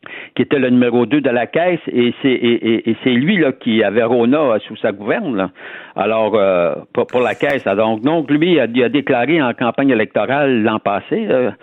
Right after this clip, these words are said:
en septembre deux mille dix-huit, là, avant l'élection, euh, du gouvernement de la caq, là. Alors, et que, et, et il disait que la vente de la caisse de son bloc était bien justifiée. Eh ben, je pense qu'il va se faire que-, questionner un peu aujourd'hui, là.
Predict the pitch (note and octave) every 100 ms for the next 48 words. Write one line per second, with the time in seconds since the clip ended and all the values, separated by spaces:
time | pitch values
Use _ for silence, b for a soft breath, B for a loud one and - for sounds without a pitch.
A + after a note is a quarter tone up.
0 | B B B D2+ F#2+ F#2+ - - - C3+
1 | C3+ A#2 A2+ A2 F#2+ F2+ C#3 - F#3 D3
2 | _ - E2+ E2 G2 G2 F2+ F2 - G#2+
3 | F#2+ E2+ C#2+ D#2 - B B B - E2+
4 | F2 F2 F2 E2+ F#2 F#2 - D3+ - C#3+
5 | C#3+ B B B - G#2+ A#2 A#2+ A#2 A2+
6 | G#2 - A#2+ A2+ A2+ A2+ A2 F#2 - C#3
7 | C#3 A#2 A#2 D#3 D3+ - A2+ F#2+ - G#2+
8 | A#2+ A2 - C#3 C#3+ C3+ - G#2+ G2 G#2
9 | G2 C#3 - - A#2 G2 C3 G#2+ G#2+ -
10 | F#2 G#2+ F#2 - - F2 F2+ G2 - -
11 | C3 - G#2 - A#2 G#2 D#2+ - B2 G#2+
12 | G#2 A2+ - A#2 A#2 A2+ - A2 F#2+ E2+
13 | D2+ F2+ G2